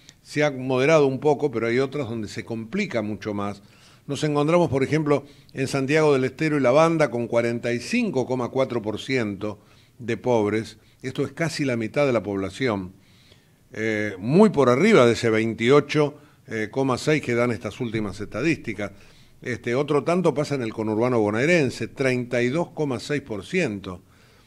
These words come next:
Eh, si miramos la ciudad de Co-, la provincia de Corrientes, cuarenta por ciento. Bueno, así nos encontramos con montones de bolsones de pobreza en el país.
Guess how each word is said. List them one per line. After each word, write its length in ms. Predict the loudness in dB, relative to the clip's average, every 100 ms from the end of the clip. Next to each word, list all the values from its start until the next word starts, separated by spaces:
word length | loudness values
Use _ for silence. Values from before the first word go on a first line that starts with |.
| _ _ -8
Eh, 360 | -4 -2 -2
si 200 | -4 -6
miramos 460 | 0 2 4 4 2
la 120 | 2
ciudad 340 | -4 -2 0 0
de 100 | -2
Co-, 120 | -2
la 160 | -2
provincia 420 | -2 -2 -2 -2 -4
de 80 |
Corrientes, 560 | -2 -4 -2 -2 -4 -8
cuarenta 640 | -6 -4 0 0 0 -2 -6
por 200 | -6 -6
ciento. 600 | -2 -2 -2 -6 -12 -12 _ _ _ _ _ _ _ _ _ _ _ _ -14
Bueno, 340 | -12 -10 -14 -12
así 400 | -12 -8 -6 -4
nos 240 | -4 -6
encontramos 880 | -8 -6 -6 -4 -2 -2 -6 -8 -18 _ _
con 400 | -10 -8 -8 -10 -14
montones 880 | -12 -6 -6 -4 -2 0 -2 -4 -10
de 100 | -6
bolsones 640 | -4 -4 -4 0 0 0 -6 -12 -20 -14
de 120 | -8
pobreza 640 | -4 -2 0 -2 -4 -10 -10
en 160 | -8 -6
el 120 | -8
país. 440 | -10 -14 -16 -20